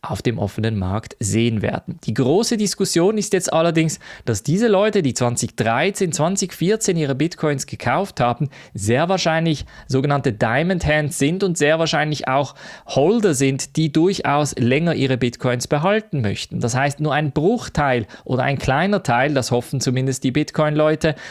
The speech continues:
dass wir nur einen kleinen Teil dieser Bitcoins auf dem Markt sehen werden. Ob es schlussendlich passiert, ob ein großer Teil O T C passiert, das Problem bei der Mount Gox-Geschichte ist eben,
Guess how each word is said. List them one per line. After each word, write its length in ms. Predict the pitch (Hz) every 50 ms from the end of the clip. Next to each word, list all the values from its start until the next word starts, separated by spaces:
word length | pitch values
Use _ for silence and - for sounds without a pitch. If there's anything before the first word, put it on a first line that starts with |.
| - - -
dass 380 | - 139 151 180 - - - 156
wir 320 | 160 165 165 160 160 156 - - - - -
nur 160 | 139 156 156
einen 160 | 156 156 139
kleinen 400 | - 143 139 135 139 143 139 135
Teil 260 | - 113 117 117 117 - - - _ -
dieser 220 | 117 113 123 123
Bitcoins 540 | - 120 113 - - - 110 107 101 - -
auf 200 | 104 101 - -
dem 160 | 107 104 104
Markt 340 | 98 92 95 104 - - -
sehen 400 | 120 107 - 131 143 170 165 131
werden. 420 | 107 - - 110 - - 165 - - _ _
Ob 220 | - 147 165 -
es 80 | 196 170
schlussendlich 480 | - 190 170 - 170 170 160 160 - -
passiert, 480 | 165 147 - - 135 151 190 202 -
ob 220 | - 156 156 156 -
ein 200 | 151 143 139 123
großer 380 | 127 127 143 165 170 - 160
Teil 300 | - - 139 135 123 120 -
O 180 | - 135 156 175
T 180 | 175 - 185 175
C 180 | - - 180
passiert, 460 | 180 - 185 175 - 190 190 208 - - - - - - -
das 120 | - 113
Problem 400 | - - 127 117 131 135 156 160
bei 140 | 151 147 131
der 120 | 127 123 117
Mount 320 | 117 113 107 104 95 -
Gox-Geschichte 760 | - 165 208 214 - - - 151 - - 127 110 - - 123
ist 240 | 117 117 - - -
eben, 320 | 120 123 135 - 160 147